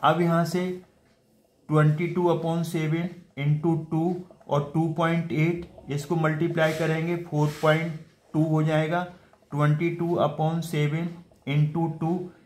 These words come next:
इन दोनों को plus करेंगे, तो प्लस करने से टू पॉइंट एट और फ़ोर पॉइंट टू प्लस करेंगे सेवन, सेवन से सेवन कट गया तो फ़ोर्टी फ़ोर meter square क्लॉथ ज़रूरत पड़ेगी इसकी। अब जैसे एक second यहाँ से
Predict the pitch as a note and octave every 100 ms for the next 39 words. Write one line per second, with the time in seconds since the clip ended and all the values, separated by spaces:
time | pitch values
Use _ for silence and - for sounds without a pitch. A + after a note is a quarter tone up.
0 | - D3+ D#3+ D#3+ D#3+ E3 D#3+ F3+ F3+ -
1 | - _ D#3+ D#3+ - A#2+ A2 G2 F#2 -
2 | _ _ D#3 D3+ D#3 E3+ - D3+ D#3 D#3
3 | F3 E3+ D#3+ D#3 D#3+ E3 D#3 E3 F3 F3
4 | - _ - C#3 C#3+ C#3+ C#3+ D3 D#3+ D#3
5 | E3 D3+ D#3+ D#3 D#3+ D3+ D#3 E3 D3+ D3+
6 | D3 F3 - - C#3+ D3+ D3+ E3 - D3
7 | D#3 D#3 D3+ D3 D#3+ F3 F3+ - - D#3
8 | D3+ - C#3+ C3+ F3 F3 - D3+ D#3 D3
9 | C#3+ D#3 E3 D3 - - D3+ D3+ C#3 C3
10 | C#3+ D3 A2 A#2+ B2 B2+ C#3+ - G#2+ G#2
11 | G2+ G#2 F#2+ - F#2 - - - D3 D3+
12 | E3 E3 E3+ E3 - E3 D#3+ F3 E3+ -
13 | - D3 D3 D#3 F3+